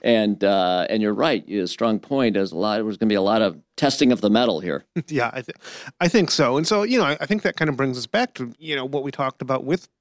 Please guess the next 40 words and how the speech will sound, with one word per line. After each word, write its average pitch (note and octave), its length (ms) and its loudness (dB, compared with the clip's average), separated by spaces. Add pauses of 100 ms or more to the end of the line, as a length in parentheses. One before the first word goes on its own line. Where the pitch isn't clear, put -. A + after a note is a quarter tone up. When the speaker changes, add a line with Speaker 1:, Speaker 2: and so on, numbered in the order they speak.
(140)
Speaker 2:
Detroit D#3 380 0
being, C#3+ 380 0
earning C#3 260 2
this C3 160 -2
accolade C3+ 480 0
of, B2+ 160 2
of B2 240 -6
best D3+ 340 -2
emerging D3+ 460 4
startup D#3 460 0
ecosystem D3 580 -2
in C3 60 2
the B2+ 80 0
world. B2 500 0 (540)
Take G#3 180 2
that E3+ 120 0
for D#3+ 80 -2
what E3+ 180 0
you C#3 100 -2
want, C#3+ 500 0
but D3 320 -2 (240)
it F#3 140 -2
means G#3 300 4
that D#3 80 -4
we've C3+ 120 -2
got B2 220 0
some - 100 -8
experience A#2 500 -4
here, B2 180 -4
and B2+ 100 -6
it C#3 60 -12
means D#3 300 4
that C#3 80 -6
we've B2+ 100 -6
got A#2+ 200 -2
some - 100 -10
people B2+ 240 -4
who C#3 120 -2
can B2+ 720 -4
help C3 340 -2